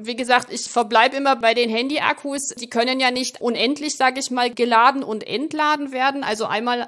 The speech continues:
einfach vom Alterungsprozess her, irgendwann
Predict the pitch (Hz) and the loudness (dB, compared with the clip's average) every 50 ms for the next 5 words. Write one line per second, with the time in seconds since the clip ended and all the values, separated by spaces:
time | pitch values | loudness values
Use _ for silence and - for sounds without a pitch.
0 | 240 - - 190 233 - 240 240 - - - - - 196 269 - 330 302 277 294 | -8 -10 -8 -6 -2 0 -2 -2 -2 -4 -4 0 2 2 2 2 0 -2 -4 -6
1 | 302 294 - - - 285 277 - 277 262 285 - 302 277 - 226 233 233 247 262 | -6 -8 -8 -8 -8 -8 -4 -2 -2 -2 0 0 -2 0 2 2 0 0 0 -2
2 | 247 226 233 233 240 247 | -4 -2 -2 -2 -2 -4